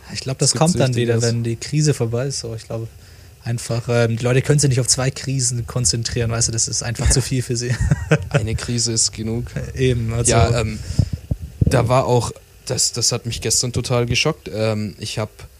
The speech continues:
Speaker 2: gehört, dass, äh, bei, äh, in Kroatien war ein Erdbeben. Hast du es mitbekommen?
Speaker 1: Echt?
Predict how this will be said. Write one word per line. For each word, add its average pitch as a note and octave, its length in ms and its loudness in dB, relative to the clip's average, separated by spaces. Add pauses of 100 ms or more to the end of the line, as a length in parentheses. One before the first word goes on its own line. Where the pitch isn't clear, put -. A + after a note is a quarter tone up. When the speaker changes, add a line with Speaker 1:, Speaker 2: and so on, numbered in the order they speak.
(240)
Speaker 2:
gehört, B2+ 480 0
dass, A2 320 2
äh, F#2 480 -6
bei, F#2 340 0 (680)
äh, A2 160 0
in A#2 80 -4
Kroatien A2+ 720 0
war G2+ 100 0
ein G#2 80 -2
Erdbeben. G2+ 640 -2
Hast G#2 200 -2
du G2+ 40 -6
es - 160 -2
mitbekommen? G3 500 0 (480)
Speaker 1:
Echt? - 380 -2